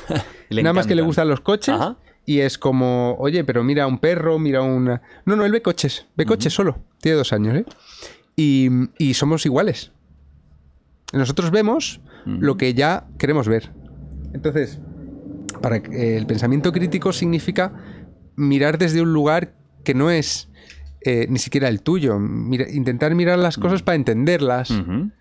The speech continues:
Speaker 2: ¿no?
Speaker 1: Ujú.
Speaker 2: Y eso no ha pasado nunca, tío. No podemos salir de esto. Ahora lo que pasa es que la gente habla en las redes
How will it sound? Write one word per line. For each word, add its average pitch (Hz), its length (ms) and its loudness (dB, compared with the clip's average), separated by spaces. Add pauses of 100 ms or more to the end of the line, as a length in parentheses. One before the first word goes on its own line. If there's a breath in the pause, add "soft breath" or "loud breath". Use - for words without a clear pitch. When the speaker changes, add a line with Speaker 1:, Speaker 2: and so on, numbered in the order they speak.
(720)
Speaker 2:
¿no? 156 300 0 (300)
Speaker 1:
Ujú. 92 180 -4 (1300 loud breath)
Speaker 2:
Y 131 160 2
eso 139 200 0
no 151 120 2
ha 151 60 -2
pasado 185 240 0
nunca, 143 380 0
tío. 147 320 -2 (920)
No 127 80 0
podemos 160 300 2
salir 147 260 2
de 110 200 2
esto. 131 200 -2
Ahora 131 180 2
lo 160 100 2
que 170 60 2
pasa 175 160 2
es - 20 2
que 190 60 2
la 165 80 0
gente 160 220 -2
habla 160 200 2
en 165 80 2
las 117 120 0
redes 120 300 0